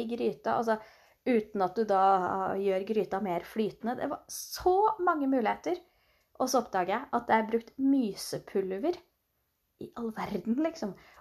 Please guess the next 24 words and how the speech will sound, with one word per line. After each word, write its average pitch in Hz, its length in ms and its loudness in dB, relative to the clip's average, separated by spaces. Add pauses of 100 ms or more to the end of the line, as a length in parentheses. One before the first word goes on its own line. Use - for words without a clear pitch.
(120)
oppi 247 280 2
den 208 200 0
posen 233 500 -4
med 233 220 2
kokosmelkpulver. - 920 -10 (600)
Og 262 80 6
det 302 160 10
har 220 180 6
jo 226 160 4
da 208 160 6
gjort 190 320 -6
meg, 269 200 2
for 277 120 -4
å 254 60 4
være 196 260 4
ærlig, 233 240 0
litt 226 240 -2
skeptisk - 720 -8
når 220 180 2
jeg 214 100 2
er 240 180 -4
ute - 160 -10
og - 40 -8
spiser, - 520 -6